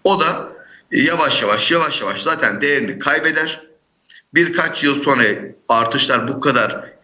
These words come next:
düşük olursa birkaç yıl sonraya Kerem Bey kimse artık bayram ikramiyesini konuşmaz.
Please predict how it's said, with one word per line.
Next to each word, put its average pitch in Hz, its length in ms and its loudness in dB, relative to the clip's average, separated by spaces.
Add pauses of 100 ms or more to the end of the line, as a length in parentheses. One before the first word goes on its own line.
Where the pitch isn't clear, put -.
(220)
düşük 190 380 2
olursa 107 640 2 (200)
birkaç 190 520 2
yıl 175 120 2
sonraya 165 580 0
Kerem 117 340 0
Bey 196 440 -2
kimse 196 300 2
artık 185 260 -2
bayram 180 300 2
ikramiyesini 180 600 -2
konuşmaz. - 640 0